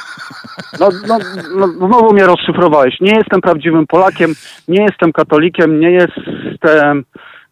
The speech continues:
Rastafa-, e, coś tam faninem, e,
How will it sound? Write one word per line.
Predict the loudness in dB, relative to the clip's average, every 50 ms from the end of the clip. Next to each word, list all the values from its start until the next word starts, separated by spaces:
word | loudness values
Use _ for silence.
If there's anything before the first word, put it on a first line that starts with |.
| -4
Rastafa-, | 0 0 0 0 0 -2 -2 0 2 2 2 4 4 2 2 2 0 0 0
e, | 0 -2 -2 -4 -6 -8 -10 _ -2
coś | -2 -2 -2 0
tam | -2 -2 -2
faninem, | -2 -2 0 0 2 0 0 2 0 0 -2 -4 -6 -8 -12 -12 -12 -14 -14 _ _ -20 -20 -20 _ _ _ _
e, | -2